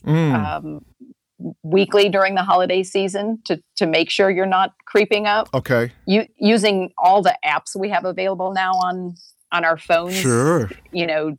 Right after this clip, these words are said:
Speaker 2: to, to help monitor intake, activity, uh, help with stress management, which, which can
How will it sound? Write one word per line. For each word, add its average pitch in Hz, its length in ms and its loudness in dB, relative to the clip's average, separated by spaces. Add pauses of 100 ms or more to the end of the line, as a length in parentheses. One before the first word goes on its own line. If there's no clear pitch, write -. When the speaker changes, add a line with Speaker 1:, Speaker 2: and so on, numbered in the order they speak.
Speaker 2:
to, - 260 -2
to 170 100 -4
help 165 240 0
monitor 165 540 0
intake, 160 680 -2 (220)
activity, 160 840 -2 (680)
uh, 151 200 -2 (120)
help 175 240 0
with - 140 -2
stress 165 340 0
management, 160 600 -2
which, 160 220 -2
which - 280 -2
can 165 220 -2